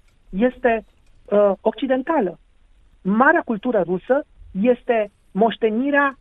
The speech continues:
uh, podului construit de, uh, uh, generații întregi, uh,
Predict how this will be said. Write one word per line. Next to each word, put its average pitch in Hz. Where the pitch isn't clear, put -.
uh, 202
podului 277
construit 240
de, 202
uh, 180
uh, 165
generații 196
întregi, 220
uh, 165